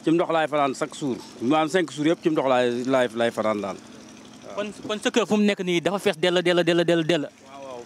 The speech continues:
Speaker 1: Fi mu toll sama kër dafa fees toll, fi mu toll machine bi ñu taal moo ma commencé dimbali, ndax di douze moom li war a ne fi mu toll na amatul ndox, waaw.
Speaker 2: Léegi njaboot gi nan la ñuy def bu dund ci kër gi? Loolu dina métti de.
Speaker 1: Waaw, dafa métti na lool,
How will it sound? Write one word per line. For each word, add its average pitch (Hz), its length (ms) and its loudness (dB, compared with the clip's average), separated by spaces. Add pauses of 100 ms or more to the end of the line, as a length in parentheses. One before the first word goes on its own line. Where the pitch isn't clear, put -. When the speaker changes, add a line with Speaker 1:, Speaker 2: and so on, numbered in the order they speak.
Speaker 1:
Fi 165 80 -10
mu 156 60 -8
toll 170 120 -2
sama 160 180 -4
kër 151 140 -2
dafa 135 240 -4
fees 127 200 0
toll, 143 280 2
fi 156 100 0
mu 170 60 2
toll 160 240 2 (120)
machine 170 280 2
bi 175 140 2
ñu 170 60 2
taal 127 220 -2 (380)
moo 151 140 4
ma 165 80 4
commencé 151 340 2
dimbali, 123 400 2
ndax 139 240 2
di 139 140 0
douze 170 340 2
moom 156 240 -2
li 156 160 2
war 151 140 2
a 139 60 2
ne 135 120 2
fi 120 80 -4
mu 110 60 -4
toll 123 260 2
na 127 100 2
amatul 127 280 0
ndox, 117 160 0 (640)
waaw. 101 240 -4 (500)
Speaker 2:
Léegi 202 220 0
njaboot 214 340 2
gi 175 60 -4
nan 220 140 0
la 240 60 4
ñuy 214 80 4
def 180 120 -2
bu 156 100 -2
dund 175 160 4
ci - 100 -2
kër 160 160 0
gi? 143 80 0
Loolu 147 140 4
dina 165 100 0
métti 240 180 2
de. 156 160 0 (300)
Speaker 1:
Waaw, 127 160 -14
dafa 143 220 -14
métti 156 220 -8
na 139 100 -2
lool, 131 240 0